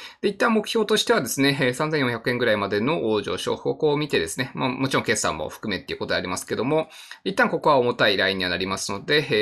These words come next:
えー、とりあえず三千四百円のちょっと手前までの上昇っていうところをですね、えー、狙っていければなというふうに思っておりますので、えー、ちょっと参考にしていただければ嬉しいです。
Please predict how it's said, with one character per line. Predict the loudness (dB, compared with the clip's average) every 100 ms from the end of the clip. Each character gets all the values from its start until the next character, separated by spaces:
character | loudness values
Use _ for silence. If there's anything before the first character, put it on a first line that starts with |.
| 2
え |
ー、 | 2
と |
り | 0
あ |
え |
ず | 0
三 | -2 0
千 | -2
四 | -2
百 | -4 -4
円 | -2
の | 0
ち | -2
ょ |
っ |
と | -4
手 | -2 0
前 | 0
ま | 0
で | 0 0
の | 0
上 | -2
昇 | -2 -4
っ | -4
て | -6
い |
う |
と | -4
こ | -2
ろ | -2
を |
で | -2
す | -4
ね、 | -4 -8 -16 -4
え | 0
ー、 | 2
狙 | 2
っ | 0
て | -6
い |
け | -4
れ | -4
ば | 0
な | 0 0
と | -2 0 -2
い | -2
う | -4
ふ | -4
う |
に | -2 -2
思 | -4 -6
っ |
て | -8 -10
お | -6
り | -6 -6
ま | -6
す | -6
の | -6
で、 | -4 0
え | 0 2 0 0 -2
ー、 |
ち |
ょ |
っ | -4
と | -2
参 | -2 -2
考 | -4
に | -4 -6 -6
し | -4
て | -6
い | -8
た | -10
だ | -10
け | -6
れ | -2
ば | -2
嬉 | -2 -4
し | -6 -6
い | -6
で | -4
す。 | -4 -6